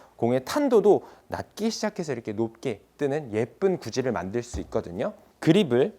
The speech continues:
이런 식으로 따로 분리시켜서 잡아보세요. 왼손은 여기 잡고 오른손은 낮게 잡는 거예요.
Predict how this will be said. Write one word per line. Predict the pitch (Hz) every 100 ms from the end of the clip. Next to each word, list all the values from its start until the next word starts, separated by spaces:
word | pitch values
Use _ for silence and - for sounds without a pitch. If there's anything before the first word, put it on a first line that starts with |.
| -
이런 | 98 107 123 135
식으로 | 131 123 101 110 190 -
따로 | - 220 175 98 - _ -
분리시켜서 | 135 180 269 - 214 156
잡아보세요. | 110 98 85 92 80
왼손은 | 95 123 139 180 156
여기 | 98 110
잡고 | 113 110 156 175 120
오른손은 | 113 135 135 123 151 135
낮게 | 107 - - 208
잡는 | 196 - 107 139
거예요. | 104 78 87 165